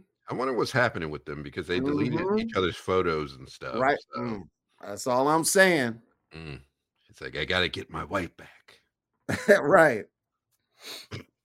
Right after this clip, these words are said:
Speaker 1: I know.
Speaker 2: <laughs>
Speaker 1: If anybody's gonna do it, I trust Danielson 'cause he seems like the type of guy, he, I remember the videos, like, where he was like, "Social media is a trap."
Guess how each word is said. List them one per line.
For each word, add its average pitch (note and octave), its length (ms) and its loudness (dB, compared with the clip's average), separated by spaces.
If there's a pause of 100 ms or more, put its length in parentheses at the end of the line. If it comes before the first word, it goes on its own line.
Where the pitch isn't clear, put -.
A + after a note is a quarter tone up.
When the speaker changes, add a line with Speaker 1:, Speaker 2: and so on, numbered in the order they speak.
(960)
Speaker 1:
I - 80 0
know. A#2 260 0
Speaker 2:
<laughs> - 80 -20 (300)
Speaker 1:
If G#2+ 100 2
anybody's A3+ 460 4
gonna B2+ 180 2
do A2+ 240 4
it, F2 120 -2
I A2+ 160 4
trust A#2 320 0
Danielson C2+ 600 -2
'cause D#2 180 -12
he G#2+ 120 -6
seems A2+ 220 -6
like F#2+ 300 -2
the E2 60 -16
type E2 240 -4
of D2 60 -18
guy, D2+ 340 -2
he, F#2+ 140 -10 (640)
I D#2 100 4
remember F#2+ 540 2
the F#2 100 -4
videos, E2+ 640 0
like, E2+ 260 -2
where E2 120 -2
he A2 100 -4
was - 100 -4
like, D2 140 -6
"Social C#3 400 -4
media A#2 460 -4
is G2 160 -10
a F#2 120 -18
trap." - 460 -4